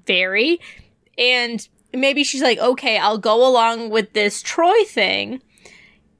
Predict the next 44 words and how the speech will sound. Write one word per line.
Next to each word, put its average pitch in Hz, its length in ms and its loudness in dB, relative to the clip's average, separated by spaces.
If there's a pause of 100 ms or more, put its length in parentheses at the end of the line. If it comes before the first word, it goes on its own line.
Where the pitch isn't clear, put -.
even 254 320 0
though 226 160 0
she 233 140 -6
probably 208 460 -4
sees 214 280 -8
that 208 140 0
as 196 120 -4
a 196 80 -4
li-, 196 220 -2
bit 202 180 0
ridiculous. 214 640 0
But 233 140 0
she's - 160 -10
like, 226 160 0
"Okay, 226 540 -2 (540)
this 214 440 0
gives 269 200 0
me 269 140 -2
the 220 140 -2
opportunity 220 580 -2
to 202 100 0
maybe 214 300 -4
bring 214 280 0
in 214 120 -2
some 254 220 -4
other 302 260 0
people, 226 320 -2
and 190 160 0
maybe 202 300 0
it'll 214 220 0
calm 196 280 -2
her 208 100 2
down, 226 400 -2
or 196 120 -6
we 196 160 -6
can 214 180 -4
see, 208 640 -4 (240)
like, 202 320 -2
what - 260 -2
she's 226 240 -8
like - 220 -2
at 202 120 -4
school." - 220 -10
Like, - 380 -2